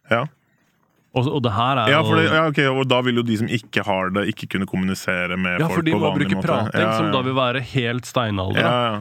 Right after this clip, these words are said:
Speaker 2: Fordi at du vil jo bare få de, eh, tolv ordene som beskriver den tingen, hvor at det, tanken vil jo være
Speaker 1: Ja, ja.
Speaker 2: to millioner ord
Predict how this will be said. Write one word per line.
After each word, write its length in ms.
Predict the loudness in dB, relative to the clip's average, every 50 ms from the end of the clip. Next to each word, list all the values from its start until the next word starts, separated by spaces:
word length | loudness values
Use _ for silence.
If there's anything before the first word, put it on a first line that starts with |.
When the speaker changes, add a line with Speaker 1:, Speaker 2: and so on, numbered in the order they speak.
| -6 -2
Speaker 2:
Fordi 180 | 0 0 0
at 80 | 0 0
du 100 | 0 0
vil 100 | 2 2
jo 60 | 2
bare 240 | 2 2 0 0 -2
få 400 | -4 -4 -2 0 0 0 0 -2 -8 -14 -20 -20 -20 _ _
de, 460 | -8 -4 -2 0 0 2 0 0 -2 -4 -10 _ _ _ _ _ -8
eh, 600 | -8 -8 -8 -8 -6 -4 -2 -2 0 0 -2 -2 -4 -8 _
tolv 360 | -8 -4 -2 -2 -2 -2 -2 -2
ordene 380 | -2 -2 -2 0 0 -2 0
som 140 | 0 0 0
beskriver 380 | 0 0 -2 -2 -2 -2 -2 -2
den 100 | -4 -4
tingen, 380 | -4 -4 -2 -2 0 0 0 0
hvor 120 | 0 0
at 80 | -2 -2
det, 160 | -4 -8 -6
tanken 600 | -4 -2 -2 0 0 -2 -4 -4 -4 -2 -2 0
vil 80 | 0 0
jo 80 | 0
være 400 | 0 0 0 0 0 0 0 0
Speaker 1:
Ja, 120 | 0 -2 -4
ja. 60 | -6 -8 -12 -16 _ _
Speaker 2:
to 120 | -2 0 0 2
millioner 680 | 2 2 2 0 0 0 0 0 0 0 0 0 0 -2
ord 260 | 0 0 0 0